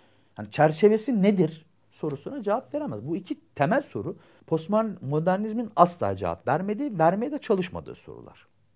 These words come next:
Onu söyleyeyim. Yani bir şeyin mesela postmodernizmden kaynaklı olup olmadığını bunlara cevap verip verememesiyle al-, algılarız. O yüzden dine çok benzer. Din de mesela cevap vermez neden ve nasıl sorularına.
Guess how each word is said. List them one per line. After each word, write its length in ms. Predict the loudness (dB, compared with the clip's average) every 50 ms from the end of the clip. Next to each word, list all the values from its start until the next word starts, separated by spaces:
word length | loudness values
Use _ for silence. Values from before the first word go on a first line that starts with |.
| _ _ -16 -12
Onu 140 | -12 -12 -12
söyleyeyim. 380 | -10 -10 -10 -10 -12 -14 -20 -20 _ _ _ _ _ _ -6
Yani 140 | -6 -4 -4
bir 60 | -4
şeyin 300 | -4 -2 -2 -2 -4 -6 -12 -20 _ _ _ _ -12
mesela 260 | -10 -2 -2 -2 -2 0
postmodernizmden 840 | -2 -2 0 0 -4 -2 0 -2 -2 -2 -6 -6 -4 -4 -4 -4 -4
kaynaklı 440 | -4 -2 -2 0 -2 -4 -2 -2 -4
olup 160 | -2 0 -2
olmadığını 520 | 0 0 0 -2 -4 -4 -6 -6 -6 -8 -10 _ _ _ _ _ _ _ _
bunlara 480 | -12 -6 -4 -2 0 0 2 0 2 4
cevap 320 | 6 4 4 4 4 0
verip 200 | 0 0 4 4
verememesiyle 640 | 4 4 4 4 0 -2 -6 -10 -10 -12 -10 -12 -12
al-, 240 | -12 -12 -12 -12 -12 _ -10
algılarız. 600 | -8 -8 -8 -8 -10 -14 -14 -14 -16 -20 -20 -20 _ _ _ _ _ _ _ _ _ _ _ _ _ _ _ _ _ _ _ _ _ _ _ -2
O 80 | 0 0
yüzden 320 | 2 2 2 2 2 -2
dine 220 | -2 0 0 0
çok 260 | 2 2 0 0 0 -6
benzer. 420 | -6 -6 -6 -12 -16 -18 -20 _ _ _ _ _ _ _ _ _ _ _ -6
Din 140 | -6 -4 -4
de 80 | -4 -4
mesela 380 | -6 -8 -8 -10 -10 -10 -10
cevap 280 | -10 -12 -14 -14 -12 -14
vermez 240 | -14 -14 -14 -20 -16
neden 280 | -16 -14 -14 -14 -14 -14
ve 80 | -16 -18
nasıl 200 | -18 -18 -20 -20
sorularına. 540 | -18 -16 -16 -16 -16 -16 -18 -20 -20 -20